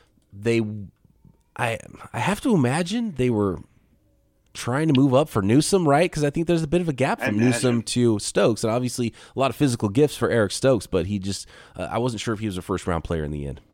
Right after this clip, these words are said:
Speaker 2: Yeah, first-round traits. I mean, like you mentioned, the speed. He's not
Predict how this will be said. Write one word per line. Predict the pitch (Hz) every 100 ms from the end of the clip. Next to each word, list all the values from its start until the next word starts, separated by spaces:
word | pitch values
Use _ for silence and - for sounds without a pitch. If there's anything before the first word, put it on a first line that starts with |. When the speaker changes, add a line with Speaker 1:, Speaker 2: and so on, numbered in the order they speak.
| _ _ _ _ -
Speaker 2:
Yeah, | 175 190 165 -
first-round | 190 196 202 196 151
traits. | - 190 151 - - 131
I |
mean, | 131 127
like | 120 131
you | 135
mentioned, | 131 - 110
the |
speed. | 98 - 151 139 135 117 _ - _ -
He's | 120
not | 147 139